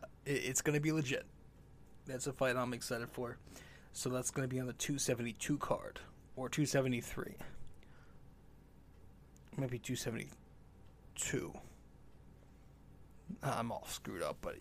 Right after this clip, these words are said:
I, I'm pretty sure it's two seventy-two. Um, and, and is that the same card? If I'm, if I'm correct, I think the same two seventy-two card is the one where Volkanovski is on. Now, originally,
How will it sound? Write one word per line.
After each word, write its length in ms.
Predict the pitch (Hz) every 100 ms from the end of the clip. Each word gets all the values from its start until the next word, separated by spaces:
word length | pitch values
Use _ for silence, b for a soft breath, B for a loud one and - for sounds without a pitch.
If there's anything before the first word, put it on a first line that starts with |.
| -
I, 180 | 131 147
I'm 60 |
pretty 320 | - - 190 143
sure 160 | 131
it's 180 | 113 -
two 140 | -
seventy-two. 540 | 120 - 65 - - - - - - - b b b b b -
Um, 240 | 127 123
and, 100 | 131
and 220 | 135 151
is 200 | 151 151
that 180 | 170 185
the 80 | 208
same 340 | - 208 214
card? 280 | 202 147 127 156
If 100 | 175
I'm, 280 | 180 180 156
if 140 | 175
I'm 100 | 175
correct, 400 | - 165 190 165
I 40 |
think 260 | 127 170 139
the 80 | 139
same 320 | - 175 165
two 160 | - 160
seventy-two 500 | 165 143 131 - 139
card 640 | - 202 233 185 143 143 - - - - b b b b b b
is 180 | 156 131
the 80 | 151
one 400 | 147 151 147 143
where 480 | 143 143 139 135 - - - - - -
Volkanovski 760 | 139 143 151 147 160 185 - 123
is 100 | 113
on. 180 | 113 110
Now, 200 | 123 107 117
originally, 760 | 147 202 262 226 165 151 143